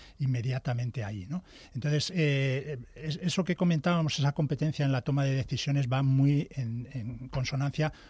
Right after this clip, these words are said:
con lo que es ese manejo de la incertidumbre. Hay que vencer esa incertidumbre, porque hay incertidumbre, no sabes, es decir, que si las maniobras que vas a hacer van a, van a resultar al final efectivas,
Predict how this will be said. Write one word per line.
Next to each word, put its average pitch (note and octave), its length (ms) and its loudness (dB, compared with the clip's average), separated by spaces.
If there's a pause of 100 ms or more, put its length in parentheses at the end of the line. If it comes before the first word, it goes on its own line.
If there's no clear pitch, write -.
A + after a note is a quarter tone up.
(100)
con B2+ 160 0
lo B2+ 100 -2
que - 120 -4
es - 120 0
ese D#3 200 2
manejo C3+ 360 2
de A#2+ 60 -2
la A#2 60 -2
incertidumbre. A#2 680 -4
Hay E3 140 0
que G3 120 4
vencer E3 440 4
esa B2 180 0
incertidumbre, A#2 760 -4 (240)
porque - 240 -2
hay F#3 160 8
incertidumbre, A2+ 760 0
no D#3 160 4
sabes, D3+ 340 0 (380)
es B2+ 80 -6
decir, C3+ 340 -6
que - 400 -4
si D3 300 0
las C#3+ 240 0
maniobras C#3+ 480 2
que C#3 80 -2
vas C3 180 0
a C#3 40 -2
hacer C3+ 220 -2
van C3+ 140 0
a, C#3 220 0
van C#3 160 0
a C3 60 0
resultar C3 500 -2
al A#2+ 80 0
final B2 260 -2
efectivas, B2+ 480 -2